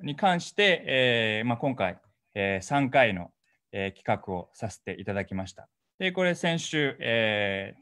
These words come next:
七月二十一日火曜日に、えー、北川拓也さんと石川良樹さんを招-、お招きして、えー、四人で、えー、お話しさせていただきました。で、今日がこの、えー、井上、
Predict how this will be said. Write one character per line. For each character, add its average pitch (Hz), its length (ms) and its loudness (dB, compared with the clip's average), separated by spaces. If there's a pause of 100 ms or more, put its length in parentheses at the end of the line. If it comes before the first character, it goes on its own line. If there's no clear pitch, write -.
七 - 160 -8
月 120 160 0
二 131 100 2
十 110 100 -2
一 104 160 -6
日 95 220 -8
火 127 160 -2
曜 120 140 2
日 123 100 -2
に、 170 260 -4 (380)
え 113 160 0
ー、 107 40 -4
北 110 280 0
川 104 200 2
拓 110 260 -8
也 90 100 -4
さ 92 140 -10
ん 90 100 -8
と 156 200 0
石 120 160 -6
川 101 160 -4
良 95 60 -4
樹 90 80 -14
さ 92 180 -10
ん 90 80 -12
を 92 40 -14
招-、 95 300 -4 (100)
お 95 180 -6
招 92 300 -6
き - 40 -12
し - 60 -16
て、 175 300 -2 (220)
え 117 120 0
ー、 - 20 -2
四 110 160 0
人 98 200 0
で、 85 180 -12 (260)
え 90 460 -12
ー、 - 40 -16
お 101 60 -10
話 95 220 -6
し - 20 -20
さ 92 100 -12
せ - 100 -20
て 92 60 -14
い 87 60 -14
た 90 80 -16
だ 90 120 -10
き 90 100 -12
ま 87 100 -10
し - 60 -16
た。 - 100 -20 (920)
で、 185 120 -2
今 190 220 6
日 - 20 -2
が 101 200 2 (300)
こ 113 120 -2
の、 98 220 0
え 95 200 -2
ー、 - 0 -
井 98 220 0
上、 92 200 -2